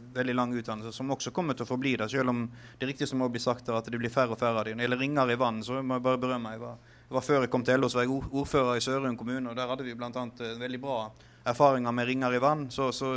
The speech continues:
så vi, vi deler oppfatning i forhold til det. Men det, men det er altså slik at arbeidslivet er, er en utvikling, og, og jeg tror det er at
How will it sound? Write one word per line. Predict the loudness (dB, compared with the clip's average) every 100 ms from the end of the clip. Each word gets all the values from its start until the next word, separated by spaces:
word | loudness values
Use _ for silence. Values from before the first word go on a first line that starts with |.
| -2
så | -2
vi, | -2 0
vi | 0 2
deler | 4 4
oppfatning | 2 0 0 -2 -6
i | -6
forhold | -6 -6
til | -8
det. | -8 -12 -18 -20 -4
Men | 4
det, | 4 4
men | 6
det | 8
er | 8
altså | 6 2
slik | 2 2
at | 6
arbeidslivet | 6 8 6 4 2
er, | 4 4 4 2
er | 4 4
en | 4 2
utvikling, | 2 -4 -4 -4
og, | -4 -6 -6 -16 -20 2
og | 2
jeg | 6
tror | 6
det | 8
er | 8
at | 6